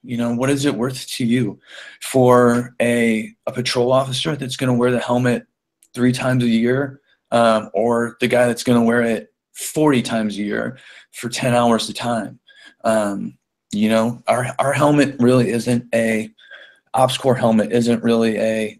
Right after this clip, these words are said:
um, a patrolman's helmet. It's, you know, it's a special officer, special operator, um, helmet because of that,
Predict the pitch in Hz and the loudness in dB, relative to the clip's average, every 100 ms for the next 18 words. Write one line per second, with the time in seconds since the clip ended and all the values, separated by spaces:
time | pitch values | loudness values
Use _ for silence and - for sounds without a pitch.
0 | - 113 104 104 101 92 _ _ _ _ | -10 -8 -6 -8 -10 -12 _ _ _ _
1 | _ _ _ _ - 110 - - - - | _ _ _ _ 0 2 2 -2 -4 2
2 | 117 104 95 - - - 101 85 - _ | 4 4 0 -8 -8 -4 -4 -6 -14 _
3 | _ 123 123 - - - 117 110 110 110 | _ -10 -6 -6 -6 -2 0 2 2 -2
4 | 120 - 117 - 110 110 110 107 - 101 | -2 2 2 4 4 2 0 -10 -8 -6
5 | 101 - - 113 110 101 101 107 110 104 | -6 -6 -4 0 0 0 -2 0 -4 -2
6 | 110 104 - - - - 123 104 101 - | -6 -8 -10 -20 -20 -2 2 2 0 0
7 | 131 113 95 117 - 127 107 82 - | 2 2 0 -8 -4 -2 -2 -6 -10